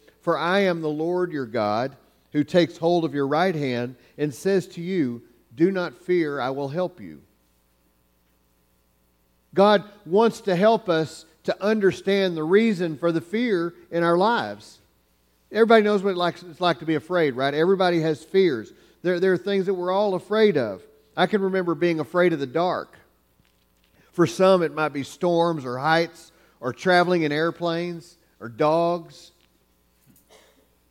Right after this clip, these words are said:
or clowns, most recently. I don't like clowns.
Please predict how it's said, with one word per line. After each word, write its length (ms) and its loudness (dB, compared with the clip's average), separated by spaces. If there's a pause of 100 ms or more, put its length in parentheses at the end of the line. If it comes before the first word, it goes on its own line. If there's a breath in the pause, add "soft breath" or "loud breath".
(440)
or 100 -8
clowns, 840 -12 (360)
most 240 -12
recently. 460 -12 (1800)
I 20 -20
don't 120 -16
like 180 -16
clowns. 640 -14